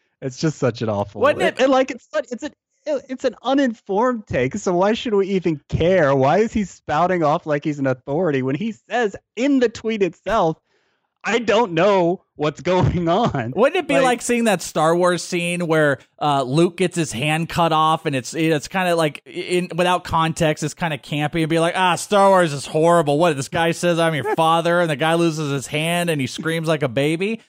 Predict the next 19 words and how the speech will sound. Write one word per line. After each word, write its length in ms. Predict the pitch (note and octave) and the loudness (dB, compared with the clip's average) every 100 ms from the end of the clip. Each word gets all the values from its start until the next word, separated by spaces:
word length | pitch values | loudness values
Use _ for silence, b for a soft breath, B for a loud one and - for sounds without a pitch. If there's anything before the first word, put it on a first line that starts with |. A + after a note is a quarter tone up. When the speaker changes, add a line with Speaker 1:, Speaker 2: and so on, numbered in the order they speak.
| b | b
Speaker 2:
Uh, 140 | A3 - | -6 -2
it's, 340 | F3 E3+ - | -4 -4 -2
um, 500 | E3 D3+ D3 C#3+ C#3 C#3 | 0 4 4 2 -2 -4
I 120 | C#3+ | -2
know. 140 | G#2+ | 0
I 120 | A2 | -2
mean, 100 | C#3+ | -2
people 220 | C#3+ G3 F#3 | -2 -2 -2
don't 100 | D3 | 0
have 200 | C3+ - | -2 -2
to 80 | C3 | -4
love 140 | B2+ | -2
Avengers 440 | A#2+ A#2 A#2 A#2+ | -2 -4 -2 -4
and 80 | A2 | -6
superhero 560 | G2+ A#2+ A#2 A2+ A2 G#2 | -6 -6 -4 -2 -2 -2
movies, 400 | G#2 G2 G2+ G2 - | -4 -4 -4 -6 -8
but 240 | G2+ G2+ _ _ _ | -8 -8 _ _ _
it's 180 | C3 A2+ | -12 -8
ridiculous. 600 | G2 E2 - C2 - | -10 -10 -16 -20 -20